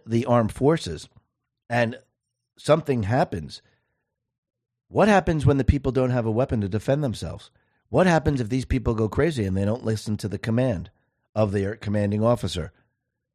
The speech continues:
This is why they've been trying to get the weapons away from the people in this country. They did it with Germany. They did it with the U K. They did it with Australia, New Zealand. They did it with France. And you could see from just looking at these countries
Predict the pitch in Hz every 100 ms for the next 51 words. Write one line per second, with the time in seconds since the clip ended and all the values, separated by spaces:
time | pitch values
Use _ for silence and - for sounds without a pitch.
0 | _ _ _ _ _ 151 208 175 156 156
1 | 143 123 120 135 123 113 107 104 104 143
2 | 113 90 92 95 95 104 92 135 147 -
3 | - 110 101 95 113 123 - 78 82 113
4 | 131 98 87 92 135 143 120 143 95 90
5 | 98 113 82 87 104 110 123 170 98 90
6 | 101 110 92 87 - 123 170 110 101 98
7 | 123 180 113 120 _ _ _ 98 104 123
8 | 117 107 - 139 196 110 - - _ _
9 | _ _ _ _ - 123 131 123 - 120
10 | 180 180 - _ _ _ _ _ - 113
11 | 110 135 131 135 131 123 123 110 101 123
12 | 185 131 101